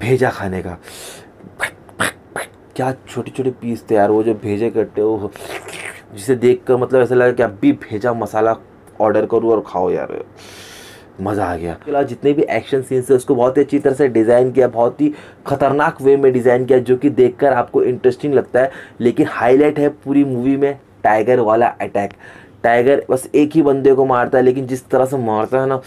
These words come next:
उसका weight आप लोग करते कि भाई tiger कुछ तो करे। और जब वो करता है तो वो उस movie का highlight बन जाता है,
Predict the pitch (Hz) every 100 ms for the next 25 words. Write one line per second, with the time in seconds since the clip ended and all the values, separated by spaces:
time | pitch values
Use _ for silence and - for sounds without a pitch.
0 | - - - 127 - 160 127 131 127 120
1 | 127 127 117 131 131 127 127 101 104 123
2 | - - - - 135 127 123 110 - -
3 | - - 107 127 127 127 131 139 160 147
4 | 139 131 127 131 147 147 - - - 123
5 | 127 139 139 - - 117 120 123 113 101
6 | 95 90 - 95 92